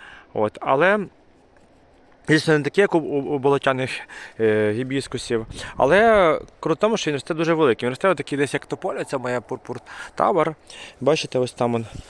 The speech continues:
які в неї, в нього якісь стебла величезні, ну, типу дерева взагалі. От, е, швидко росте, розмножується і насінням, яке не зав'язує чомусь, на жаль. От, ну, тому що нема з ким за-, правильно, нема, нема з ким запилюватися. Але основний розмножується він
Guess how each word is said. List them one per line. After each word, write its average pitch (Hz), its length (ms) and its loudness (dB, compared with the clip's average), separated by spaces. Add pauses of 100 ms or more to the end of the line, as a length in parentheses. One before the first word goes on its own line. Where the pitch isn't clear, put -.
(200)
які 127 120 -2
в 120 60 -2
неї, 120 200 0 (580)
в - 20 -10
нього 123 120 2
якісь 123 220 -2
стебла 117 300 2
величезні, 113 480 -2
ну, 160 40 -6
типу 123 220 -4
дерева 110 340 0 (220)
взагалі. 113 340 -2 (680)
От, 120 280 2
е, 113 360 0
швидко - 360 -2
росте, 220 500 2
розмножується 151 800 2
і 131 120 2
насінням, 220 720 0 (180)
яке 143 260 0
не 135 120 0
зав'язує 127 500 0 (140)
чомусь, 123 380 -6
на 123 80 -2
жаль. 120 240 -2 (560)
От, 107 200 0
ну, 160 80 -2
тому 127 160 -8
що - 140 -6
нема 139 120 2
з - 40 -6
ким 143 140 -4
за-, 135 140 -6 (140)
правильно, 170 260 4
нема, 147 280 2
нема 165 200 2
з - 40 -6
ким 170 120 -4
запилюватися. 117 640 -2 (160)
Але 180 180 6
основний 160 280 -2
розмножується 147 400 -2
він 135 160 -6